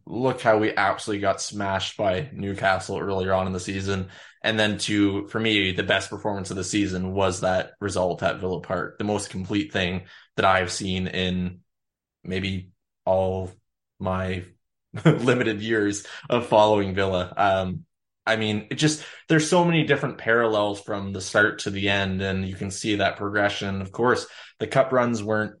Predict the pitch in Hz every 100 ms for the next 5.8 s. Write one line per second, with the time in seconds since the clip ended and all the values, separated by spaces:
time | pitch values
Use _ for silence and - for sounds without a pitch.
0 | - 110 101 82 - - 104 101 98 98
1 | 95 117 113 101 98 98 92 - 95 -
2 | - 92 98 98 - 92 - 95 95 98
3 | 101 101 98 98 101 101 101 101 101 101
4 | 98 95 - 95 98 98 - 110 107 101
5 | 101 - 110 107 135 117 113